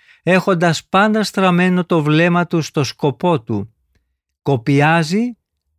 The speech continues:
για να κάνει το χώμα ψηλό σαν την άμμο και φροντίζει να το καθαρίσει από τα αγκάθια και τα αγριόχορτα.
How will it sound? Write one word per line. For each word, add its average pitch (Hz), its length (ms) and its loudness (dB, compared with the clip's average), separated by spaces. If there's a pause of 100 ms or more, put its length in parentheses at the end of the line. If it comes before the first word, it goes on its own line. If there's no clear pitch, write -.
(360)
για 147 200 2
να 147 120 2
κάνει 165 560 0
το 147 140 -2
χώμα 165 440 0
ψηλό 160 600 0
σαν 180 280 -4
την 170 220 0
άμμο 107 400 -2 (500)
και 139 140 0
φροντίζει 151 840 0 (340)
να 165 260 2
το 175 100 0
καθαρίσει 170 720 0
από 147 240 -2
τα 143 180 2
αγκάθια 135 560 -2
και 135 160 -4
τα 131 200 0
αγριόχορτα. 117 1000 -4